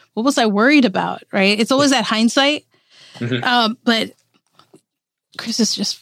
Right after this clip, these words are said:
Speaker 1: full of knowledge, guys.
Speaker 2: <laughs>
Speaker 1: We just knocked off four lessons for y'all. Did you,
Speaker 2: <laughs>
Speaker 1: four lessons. I'm gonna throw, I'm, I'm gonna get him to give one more. Okay, so hold tight.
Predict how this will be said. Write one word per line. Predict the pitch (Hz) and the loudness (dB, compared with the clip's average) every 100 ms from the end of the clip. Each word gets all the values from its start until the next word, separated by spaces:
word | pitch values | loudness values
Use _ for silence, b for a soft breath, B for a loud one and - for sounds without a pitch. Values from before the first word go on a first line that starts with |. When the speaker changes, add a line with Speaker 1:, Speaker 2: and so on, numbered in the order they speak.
| _ | _
Speaker 1:
full | 220 208 196 - | 0 0 0 -2
of | 185 185 | 0 0
knowledge, | 180 185 196 190 | 0 0 0 -2
guys. | 190 175 185 | -2 0 0
Speaker 2:
<laughs> | - 233 - 196 302 | 2 0 2 -2 0
Speaker 1:
We | 254 233 | 2 4
just | 233 | 4
knocked | 233 247 | 2 2
off | 240 202 | 0 -2
four | - 226 | 0 2
lessons | 214 214 - 208 - | 4 2 2 2 2
for | |
y'all. | 185 160 151 - - | 0 0 -4 -8 -2
Did | - 180 - - 214 | -2 2 2 4 2
you, | 196 - - | 2 0 -4
Speaker 2:
<laughs> | - _ | -4 _
Speaker 1:
four | 247 240 | 2 4
lessons. | 226 - 196 | 2 0 2
I'm | 254 | 4
gonna | 254 | 4
throw, | 277 277 | 4 4
I'm, | 247 | 4
I'm | 254 262 - 226 | 2 -2 4 4
gonna | 254 | 4
get | 240 262 | 2 2
him | 247 254 | 4 4
to | |
give | 220 214 | 4 2
one | 208 | 4
more. | 240 214 - - _ | 6 6 2 -8 _
Okay, | - 175 | -4 -4
so | 180 196 190 | -2 -2 0
hold | 214 | 2
tight. | 240 170 | 0 -2